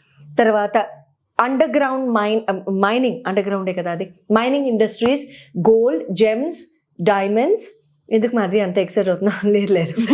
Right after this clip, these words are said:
సరిగ్గా చెప్తున్నానా లేదా అని కౌంట్ చూసుకుంటున్నాను. <laughs> గోల్డ్, డైమండ్స్, I am not interested in diamonds, by the way. గోల్డ్, డైమండ్స్, జెమ్‌స్టోన్స్,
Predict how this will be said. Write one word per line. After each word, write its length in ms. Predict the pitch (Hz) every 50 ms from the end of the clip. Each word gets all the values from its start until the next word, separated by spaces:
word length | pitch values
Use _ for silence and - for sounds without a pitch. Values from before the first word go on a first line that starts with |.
| 294 240 - 226 202 160
సరిగ్గా 300 | - 196 208 247 240 285
చెప్తున్నానా 520 | 233 247 240 247 262 262 254 247 240 247
లేదా 260 | 240 226 208 208 214
అని 120 | 208 226 233
కౌంట్ 300 | 247 220 226 254 233 247
చూసుకుంటున్నాను. 760 | 233 233 - 226 214 190 226 220 208 190 185 - - - 202 - 605
<laughs> 340 | 605 554 427 - - 208 254
గోల్డ్, 300 | 254 247 262 294 311 -
డైమండ్స్, 520 | 226 214 214 214 220 233 262 302 381 -
I 240 | - 240 214 214 220
am 80 | 220
not 100 | 220 220 202
interested 380 | 202 190 180 190 185 - 185
in 140 | 185 185 185
diamonds, 340 | 170 175 170 170 170 170 170
by 140 | 175 160 160
the 80 | 160 160
way. 120 | 165 170 - - - - - - _ _ _ 214 226
గోల్డ్, 260 | 240 254 254 277 277
డైమండ్స్, 400 | 226 226 220 220 233 254 247 208
జెమ్‌స్టోన్స్, 500 | 220 214 220 226 226 - 254 269 254 233